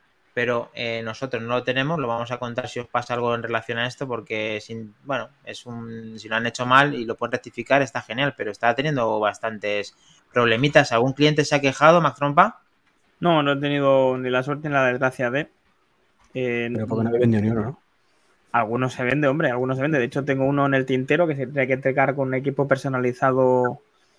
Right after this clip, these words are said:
Speaker 2: eh, ahora en el mes de septiembre y, y el monitor ya está listo. Estamos pre-, pre-, pendientes del, del Mac Studio, que no os quiero decir las características por,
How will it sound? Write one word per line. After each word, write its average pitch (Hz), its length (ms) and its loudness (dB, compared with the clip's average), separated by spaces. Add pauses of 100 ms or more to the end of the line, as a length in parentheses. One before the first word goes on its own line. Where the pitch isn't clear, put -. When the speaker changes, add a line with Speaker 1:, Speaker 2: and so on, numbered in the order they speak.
(340)
Speaker 2:
eh, 123 260 0
ahora 131 220 8
en 131 100 2
el 131 100 0
mes 131 180 -2
de 131 80 -2
septiembre 147 600 -2 (840)
y, 120 680 -2
y 117 800 -8
el 113 140 -8
monitor 117 340 -4
ya 135 100 2
está 117 540 4
listo. 139 300 -4 (420)
Estamos 127 380 -4
pre-, 127 180 -4
pre-, 120 260 -2 (380)
pendientes 131 520 2
del, 123 440 0
del 127 140 -2
Mac 123 240 2
Studio, 165 460 0 (840)
que 139 80 -2
no 135 80 4
os 131 60 2
quiero 147 160 6
decir 135 240 6
las 131 160 4
características 131 720 2
por, 127 440 0